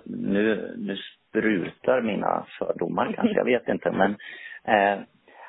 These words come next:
Speaker 1: att det kanske finns en viss machostämning och machokultur på, eh, på gymmen just, och, eh, hur, hur den uttrycker sig och hur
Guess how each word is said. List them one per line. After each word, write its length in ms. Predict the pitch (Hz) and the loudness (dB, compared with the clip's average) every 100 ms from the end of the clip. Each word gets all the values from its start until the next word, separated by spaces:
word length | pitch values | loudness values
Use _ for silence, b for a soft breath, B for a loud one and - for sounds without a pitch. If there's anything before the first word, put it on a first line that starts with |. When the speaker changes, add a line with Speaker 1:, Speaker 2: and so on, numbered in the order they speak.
| B _ _ _ _ | B _ _ _ _
Speaker 1:
att 160 | 113 117 | -2 -2
det 60 | |
kanske 300 | 104 131 - | -2 -4 -2
finns 240 | - 107 107 | -2 0 0
en 100 | 107 | 0
viss 280 | 95 - 107 | -2 -4 -2
machostämning 1120 | 123 - - - - 104 85 87 98 143 127 | -2 -2 -4 -4 2 2 2 0 -2 -2 -2
och 80 | 107 | 0
machokultur 920 | 120 - - - 101 - 135 147 139 - | -2 -2 -6 -2 -2 0 0 2 0 -2
på, 460 | - 90 90 - - - - | -2 2 4 4 -2 -8 -8
eh, 240 | 95 - - - | -6 -6 -6 -4
på 220 | - 90 | 0 0
gymmen 560 | 82 85 76 78 78 80 | 0 -2 -2 -4 -4 -4
just, 560 | 85 87 - - - 95 | -6 -6 -6 -10 -10 -6
och, 280 | - 85 B B B B _ _ _ _ 92 | 0 -2 B B B B _ _ _ _ -2
eh, 400 | 92 87 85 82 - _ _ _ _ _ _ - - 101 | 2 4 2 0 -4 _ _ _ _ _ _ -20 -14 -4
hur, 180 | 101 87 - 117 107 | -4 -4 -4 -4 -2
hur 80 | 107 | 0
den 320 | 85 101 127 | 2 2 2
uttrycker 520 | 131 117 - - - | 2 0 -2 -2 -2
sig 320 | - 98 90 85 | 0 0 0 0
och 300 | 87 87 - | 2 0 -2
hur 380 | 101 95 92 | -10 -8 -8